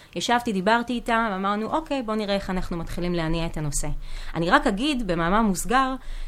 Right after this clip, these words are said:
שהצמד המילים האלה, מיתוג מעסיק, הוא אמנם, אה, הפך להיות מאוד פופולרי היום, אבל גם בימים של, של גט, אגב, עשיתי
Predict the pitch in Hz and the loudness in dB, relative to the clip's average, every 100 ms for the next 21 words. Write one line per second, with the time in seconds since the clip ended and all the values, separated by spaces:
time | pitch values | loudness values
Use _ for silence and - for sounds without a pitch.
0 | - - 180 160 160 156 170 - - 165 | -4 -2 2 2 2 0 -2 -6 -4 -4
1 | 170 160 160 160 240 269 214 185 247 285 | -2 -2 -2 2 4 6 6 6 6 6
2 | 180 175 220 233 214 - - 349 - 175 | 4 2 0 2 2 2 -2 -2 -2 -2
3 | 175 208 233 226 196 170 165 - 214 202 | 0 2 4 4 2 2 0 0 0 2
4 | 214 214 208 226 - 170 226 320 247 170 | 2 2 2 0 2 4 6 4 4 4
5 | 170 202 - - - - 165 175 180 - | 2 0 -2 -6 -4 -2 2 2 0 -6
6 | 170 190 302 381 370 269 302 320 269 214 | -2 4 4 4 4 4 4 2 0 2
7 | 208 202 202 175 160 160 359 359 - 160 | 0 -2 -2 -2 -2 2 2 2 -4 -4
8 | 165 156 165 - - - - 190 - - | 0 -2 -2 -10 -20 -20 -8 -4 0 2
9 | 370 - 330 | 2 2 0